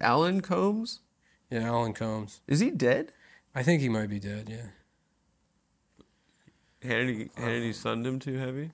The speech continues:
Speaker 2: uh, yeah, he killed himself.
Speaker 1: All right.
Speaker 2: Uh,
Speaker 1: Um, that's sad, dude.
Speaker 2: What?
Speaker 1: Someone kills himself.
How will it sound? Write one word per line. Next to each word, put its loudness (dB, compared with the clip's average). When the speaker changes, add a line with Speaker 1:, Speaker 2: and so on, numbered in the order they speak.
Speaker 2:
uh, -8
yeah, 0
he -4
killed 2
himself. 0
Speaker 1:
All 10
right. 6
Speaker 2:
Uh, -2
Speaker 1:
Um, 4
that's 0
sad, 0
dude. -10
Speaker 2:
What? 0
Speaker 1:
Someone -8
kills -8
himself. -18